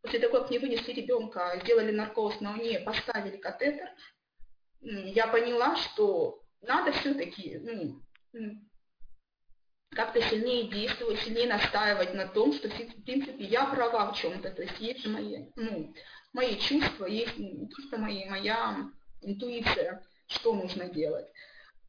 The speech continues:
И я на тот момент уже поняла, что врачи ошибаются.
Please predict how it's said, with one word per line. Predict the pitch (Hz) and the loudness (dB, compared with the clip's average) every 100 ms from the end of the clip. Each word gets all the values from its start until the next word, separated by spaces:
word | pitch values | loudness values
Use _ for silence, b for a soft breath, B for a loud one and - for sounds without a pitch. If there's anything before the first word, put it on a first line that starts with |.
| - | -10
И | 208 | 0
я | 226 311 359 | 4 6 6
на | 339 | 4
тот | 330 330 | 4 4
момент | 294 262 240 240 | 6 4 2 0
уже | - 247 | 0 2
поняла, | 262 269 202 202 | 2 -2 -2 -4
что | - | -4
врачи | - 185 - 330 | -4 -4 0 0
ошибаются. | 208 208 - 208 190 - - | -2 -4 -4 -2 -2 -4 -4